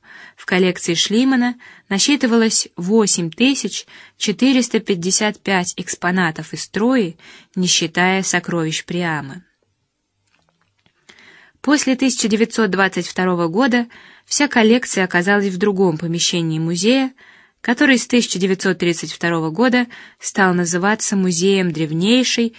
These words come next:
и древней истории, где троянские находки были открыты для публики вплоть до начала Второй мировой войны. В тысяча девятьсот тридцать девятом году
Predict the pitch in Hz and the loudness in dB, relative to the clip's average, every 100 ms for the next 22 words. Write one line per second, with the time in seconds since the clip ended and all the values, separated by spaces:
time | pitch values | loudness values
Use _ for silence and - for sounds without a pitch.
0 | - - 165 156 175 170 175 175 165 - | -20 -10 -4 0 0 0 -2 -2 -4 -6
1 | 175 160 143 143 - - _ - - - | -4 -4 -6 -10 -14 -20 _ -20 -20 -8
2 | 175 170 170 175 175 165 156 - 156 151 | -2 -2 0 0 2 2 -2 -6 -4 -4
3 | 156 220 262 - 170 160 - - - - | -4 0 0 0 -8 -8 -16 -20 -20 -2
4 | 185 175 165 - 196 185 156 160 160 226 | 0 2 0 0 2 2 0 0 0 0
5 | 220 220 202 202 - - _ - - 220 | 2 0 0 -4 -6 -20 _ -12 0 2
6 | 285 202 196 185 - 202 185 175 - 156 | 2 0 -2 -2 0 0 0 -2 -2 0
7 | 170 202 202 190 156 151 165 156 160 156 | 2 2 2 0 -2 -2 -2 -2 -2 -2
8 | 151 139 135 _ _ _ _ _ _ _ | -4 -8 -14 _ _ _ _ _ _ _
9 | _ _ _ _ _ _ _ _ _ - | _ _ _ _ _ _ _ _ _ -20
10 | - - - 285 - 220 226 220 240 233 | -20 -10 -2 0 2 4 2 4 2 2
11 | 208 202 196 175 190 175 165 160 156 160 | 0 0 -2 0 2 2 0 -4 -4 0
12 | 233 277 | 0 0